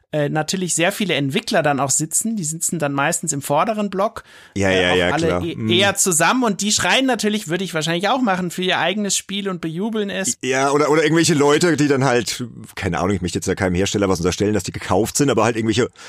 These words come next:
Speaker 2: Fans, die halt dann prominent platziert werden, ne? Da war's ja dann teilweise schon sehr laut und
Speaker 1: Ja,
Speaker 2: ich,
Speaker 1: ja.
Speaker 2: dann hast du dich dann gefragt, wer sind denn die Leute, die da alle ausrasten? Aber es reißt einen dann halt mit, ja.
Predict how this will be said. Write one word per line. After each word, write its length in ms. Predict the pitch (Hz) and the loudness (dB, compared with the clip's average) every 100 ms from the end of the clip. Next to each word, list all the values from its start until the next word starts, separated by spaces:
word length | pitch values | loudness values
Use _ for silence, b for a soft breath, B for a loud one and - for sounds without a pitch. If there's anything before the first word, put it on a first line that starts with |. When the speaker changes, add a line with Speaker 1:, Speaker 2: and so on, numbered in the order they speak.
| B | B
Speaker 2:
Fans, 520 | - - 110 95 117 | -8 -4 0 2 2
die 120 | - 113 | 0 0
halt 120 | 117 | 2
dann 100 | 110 | 0
prominent 540 | - 113 117 110 120 | 0 0 0 0 0
platziert 560 | - 135 - 170 160 113 | -2 -4 -2 0 0 0
werden, 240 | 101 98 | 0 0
ne? 180 | 107 123 - B B B | -2 -2 -6 B B B
Da 100 | 113 | -4
war's 160 | 104 113 | 0 0
ja 80 | 127 | 0
dann 80 | 123 | 0
teilweise 240 | 120 127 | 2 0
schon 180 | - 135 | 0 2
sehr 160 | 123 | 2
laut 220 | 113 110 131 | 4 4 2
und 60 | |
Speaker 1:
Ja, 40 | 147 | 2
Speaker 2:
ich, 80 | 143 | 0
Speaker 1:
ja. 140 | 147 | -2
Speaker 2:
dann 220 | - 98 - - | -4 -4 -6 -12
hast 160 | 98 92 | -8 -8
du 20 | |
dich 100 | - | -6
dann 140 | 104 92 | -4 -4
gefragt, 340 | - 87 - | -4 -4 -2
wer 140 | 85 | -4
sind 160 | 80 113 | -2 -4
denn 100 | 190 | -2
die 80 | 127 | 0
Leute, 320 | 95 92 90 | 2 2 2
die 120 | 95 | 0
da 100 | 95 | 0
alle 140 | 87 80 | 0 0
ausrasten? 500 | 131 - 95 90 113 | 0 0 -2 -2 0
Aber 140 | 107 | -2
es 180 | - - | -2 -2
reißt 220 | 113 147 | 0 0
einen 100 | 143 | 0
dann 100 | 139 | 0
halt 120 | 131 | 0
mit, 260 | 143 147 - | 0 -2 -4
ja. 220 | 92 107 | -6 -6